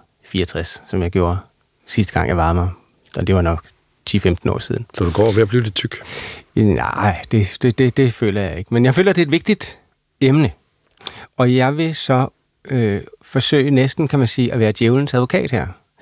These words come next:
Speaker 1: Og måske stille nogle af de spørgsmål, som kan ko-, sådan være lidt udefra. Fordi at, øh, du er godt i stand, og vores gæst i dag er også godt i stand.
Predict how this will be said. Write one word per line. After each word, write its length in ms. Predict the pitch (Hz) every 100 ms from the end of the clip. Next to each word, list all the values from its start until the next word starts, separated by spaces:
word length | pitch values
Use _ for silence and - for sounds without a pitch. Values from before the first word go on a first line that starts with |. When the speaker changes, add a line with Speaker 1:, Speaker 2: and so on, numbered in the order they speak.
| - _ -
Speaker 1:
Og 220 | 113 117 -
måske 320 | 127 - 139
stille 280 | - 131 135
nogle 160 | 131
af 60 | 123
de 100 | 127
spørgsmål, 600 | - 117 117 131 123 -
som 200 | - 117
kan 140 | 123
ko-, 180 | - 127
sådan 280 | 113 127 113
være 140 | 110
lidt 180 | 120 - -
udefra. 500 | 131 135 147 107 -
Fordi 600 | - 131 131 - 117 117 -
at, 300 | 127 107 -
øh, 320 | 113 101 92 - - _ _ _ _ _ -
du 60 | 139
er 40 |
godt 160 | 151 147
i 20 |
stand, 260 | - 143 -
og 160 | 135 113
vores 400 | 107 104 - - _ _ _ -
gæst 340 | 156 - -
i 60 | -
dag 400 | 139 123 - - _ -
er 260 | 123 104 98 _ _ _ _
også 200 | 110 -
godt 140 | 180
i 40 | 143
stand. 200 | 113